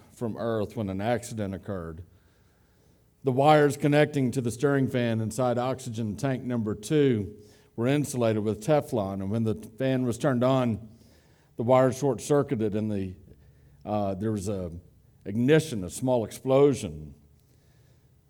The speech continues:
Astronaut Jack Swigert radioed to nasa Mission Control Center, which is located in Houston, Texas. And he said these words,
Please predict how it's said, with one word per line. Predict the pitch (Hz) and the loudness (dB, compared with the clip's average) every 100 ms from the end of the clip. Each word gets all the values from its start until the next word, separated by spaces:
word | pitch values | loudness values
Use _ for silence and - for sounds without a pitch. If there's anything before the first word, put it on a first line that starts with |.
| _ _ - | _ _ 0
Astronaut | 147 156 156 147 127 | 2 2 2 0 2
Jack | 110 139 - | 2 0 -2
Swigert | - - 147 143 113 - - - _ _ _ _ _ _ _ - | -4 2 4 4 0 -6 -16 -20 _ _ _ _ _ _ _ -4
radioed | 113 147 147 131 117 110 | 4 6 6 4 2 0
to | 113 | -2
nasa | 123 139 139 - 110 95 - - | 0 2 0 -2 -4 -6 -12 -6
Mission | 131 143 139 107 | 2 2 2 -8
Control | 104 107 - 143 135 | -8 -4 -2 0 0
Center, | 127 131 92 90 | 0 -4 -4 -6
which | 104 104 | -6 -8
is | 98 | -4
located | 120 120 135 113 | -4 -2 -2 -2
in | 104 | -2
Houston, | 143 139 - 107 | 0 -2 -2 -6
Texas. | 131 135 - 80 92 - _ _ _ _ _ _ _ _ _ _ - | -4 -6 -8 -14 -14 -18 _ _ _ _ _ _ _ _ _ _ 0
And | |
he | 170 | 2
said | 156 208 175 | 8 8 8
these | 196 196 139 | 6 4 2
words, | 151 180 147 101 90 85 | 4 6 6 2 -6 -10